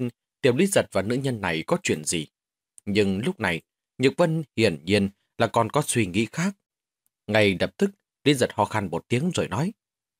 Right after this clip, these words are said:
"Vậy thì." Nhược Vân không để ý đến ánh mắt của người khác, chỉ kéo tay áo của hắn, rồi bước qua cánh cửa bên.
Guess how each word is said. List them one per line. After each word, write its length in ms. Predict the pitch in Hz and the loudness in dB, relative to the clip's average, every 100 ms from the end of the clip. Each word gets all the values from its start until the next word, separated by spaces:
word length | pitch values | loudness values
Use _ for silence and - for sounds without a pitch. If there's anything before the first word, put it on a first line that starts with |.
| _ - | _ 0
"Vậy 140 | 117 | 2
thì." 560 | 127 110 101 98 95 98 _ _ _ _ _ _ _ _ - | 2 0 0 -2 -6 -12 _ _ _ _ _ _ _ _ -2
Nhược 220 | 110 104 | 0 2
Vân 300 | 110 101 98 | 2 2 0
không 180 | - 113 | 0 0
để 120 | 92 - | 0 0
ý 120 | 117 | 0
đến 160 | 127 123 | 0 0
ánh 240 | 131 151 | -2 -2
mắt 220 | 185 - - | -4 -4 -2
của 120 | 90 | -2
người 200 | 80 82 | -2 -4
khác, 280 | - 190 - _ _ _ _ | -4 -6 -6 _ _ _ _
chỉ 280 | - 110 107 | 2 2 2
kéo 160 | 147 | 0
tay 160 | 151 143 | 0 0
áo 200 | 123 180 | 2 0
của 140 | - | 0
hắn, 300 | 87 104 151 226 _ _ | -2 -2 -6 -10 _ _
rồi 380 | - 107 104 101 - | -2 2 4 2 2
bước 160 | 196 202 | 0 0
qua 240 | 139 127 | -4 -4
cánh 220 | - 170 196 | -4 -4 -4
cửa 140 | 123 | -4
bên. 200 | - 120 | -4 -6